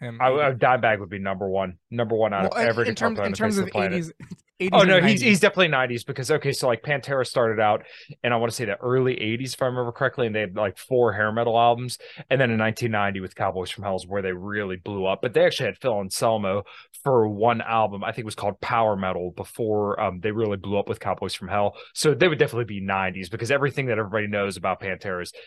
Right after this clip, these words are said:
Speaker 2: you know, Cowboys from Hell, Vulgar Display, Power Far Beyond Driven, you know, all that.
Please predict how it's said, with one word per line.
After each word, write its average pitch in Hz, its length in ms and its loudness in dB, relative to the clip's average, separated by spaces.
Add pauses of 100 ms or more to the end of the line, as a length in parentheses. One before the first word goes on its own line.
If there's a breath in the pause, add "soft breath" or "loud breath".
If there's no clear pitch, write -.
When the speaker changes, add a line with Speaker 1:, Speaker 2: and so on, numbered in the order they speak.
Speaker 2:
you 117 160 -4
know, 98 140 0
Cowboys 107 400 -4
from 113 140 -10
Hell, 104 120 -4
Vulgar 92 240 -6
Display, 95 280 -4
Power 101 280 0
Far 98 220 -4
Beyond 90 240 -8
Driven, 95 680 -8
you 107 180 -8
know, - 340 -12
all 104 140 -2
that. 87 300 -4